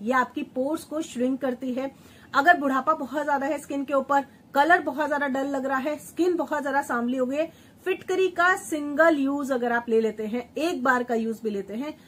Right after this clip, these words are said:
आपकी skin के ऊपर उसका result आपको तुरंत देखने को मिलेगा। आज मैं आपके साथ share करी हूँ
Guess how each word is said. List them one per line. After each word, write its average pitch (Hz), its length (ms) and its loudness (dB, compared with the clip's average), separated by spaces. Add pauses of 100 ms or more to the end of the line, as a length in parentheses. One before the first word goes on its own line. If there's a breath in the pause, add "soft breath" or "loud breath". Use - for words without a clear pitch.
(100)
आपकी 240 260 -4
skin 381 320 0
के 339 100 -4
ऊपर 254 260 -2
उसका 247 220 -4
result 214 360 -2
आपको 214 240 -2
तुरंत 294 460 2
देखने 208 260 -2
को 185 120 -8
मिलेगा। 160 360 -8 (560 loud breath)
आज 254 180 0
मैं 294 80 0
आपके 285 180 -2
साथ 320 140 0
share 294 240 -2
करी 285 220 -4
हूँ 320 180 -2